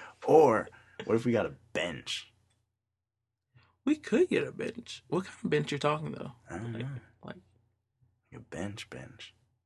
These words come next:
Speaker 1: That'd be pretty dope.
Speaker 2: That would be
Speaker 1: Like,
Speaker 2: pretty
Speaker 1: what if we
Speaker 2: dope.
Speaker 1: got, like, a, a big,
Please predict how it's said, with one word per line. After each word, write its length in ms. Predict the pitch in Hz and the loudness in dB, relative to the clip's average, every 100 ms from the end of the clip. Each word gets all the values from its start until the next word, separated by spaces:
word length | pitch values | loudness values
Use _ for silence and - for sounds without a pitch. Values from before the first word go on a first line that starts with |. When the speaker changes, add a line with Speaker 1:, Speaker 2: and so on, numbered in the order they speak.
| _ _ _ _ | _ _ _ _
Speaker 1:
That'd 200 | 123 233 | -6 -4
be 60 | - | -8
pretty 200 | 85 78 | -10 -6
dope. 340 | 78 85 135 - - | -6 -4 -6 -8 -4
Speaker 2:
That 100 | 190 | -2
would 160 | 277 | -2
be 60 | - | 0
Speaker 1:
Like, 20 | |
Speaker 2:
pretty 140 | 110 120 | 4 6
Speaker 1:
what 80 | |
if 60 | 202 | 6
we 60 | 160 | 8
Speaker 2:
dope. 20 | |
Speaker 1:
got, 200 | 123 120 | 8 10
like, 160 | 110 101 | 8 4
a, 80 | 90 | 2
a 400 | 73 95 82 - - | 2 2 2 0 -4
big, 460 | 101 104 110 107 113 | 6 10 10 6 -2